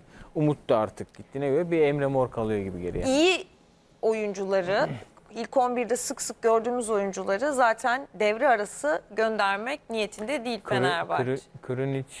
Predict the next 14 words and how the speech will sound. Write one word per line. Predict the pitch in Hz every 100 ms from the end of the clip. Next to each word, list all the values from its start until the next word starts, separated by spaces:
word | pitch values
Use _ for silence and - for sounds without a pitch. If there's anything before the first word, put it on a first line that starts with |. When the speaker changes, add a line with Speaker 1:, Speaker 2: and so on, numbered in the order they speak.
| - - -
Speaker 1:
K-, | 127 - -
Fred | 127 127 - 160
ikilisi | - 127 117 127
de |
yan | 123 120
yana | 120 117 120
gelince | 127 170 185
yerli | 120 107 110
kuralında | - 110 107 135
konuşacağız | - 107 - 95 -
Fenerbahçe'de. | 95 92 95 - - -
Speaker 2:
Evet. | 220 185 -
Speaker 1:
Üçüncü | 107 101
yerli. | 101 95 98